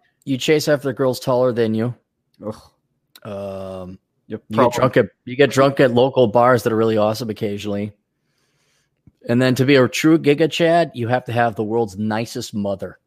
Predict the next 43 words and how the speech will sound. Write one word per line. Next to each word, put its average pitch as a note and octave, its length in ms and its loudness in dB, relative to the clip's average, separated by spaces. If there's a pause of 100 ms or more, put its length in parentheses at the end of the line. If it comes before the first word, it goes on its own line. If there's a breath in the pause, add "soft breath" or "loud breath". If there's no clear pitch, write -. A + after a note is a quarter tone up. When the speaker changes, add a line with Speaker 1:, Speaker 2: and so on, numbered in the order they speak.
(340)
Speaker 1:
You G#2 160 -4
have A#2 140 -2
Speaker 2:
Oh, A#2 80 0
Speaker 1:
to, G2+ 60 -6
who A2 120 -2
Speaker 2:
gee. G#2+ 100 -2
Speaker 1:
will A2 120 -4
offer C3 300 2
you C3+ 140 2
cheese B2 320 -4
sandwiches. F#2+ 640 -8 (240)
You A2 220 -4
ha-, A#2+ 280 0
you A2 100 -2
have A#2 160 0
to C3+ 60 -4
have B2 140 0
the A#2 80 0
nicest A#2 460 -4
mother. F#2 300 -8 (1500 soft breath)
Speaker 2:
I C3+ 60 2
won't F3 240 4
get E3+ 140 2
into C#3+ 180 4
details, A2+ 600 -4
but A2+ 160 -6
my B2 120 -6
mom C#3 400 0
and B2 120 -2
sister B2 500 -8
got A#2 160 0
into A#2 200 -6
a G#2+ 60 -6
fight A#2 340 -4
on G#2 200 -6
Mother's A2+ 380 -6
Day F#2+ 200 -4
this G2+ 160 -10
past A2 400 -4
year, A2 80 -4
and A2 100 -2
it G#2+ 40 -2
was, G#2+ 260 -6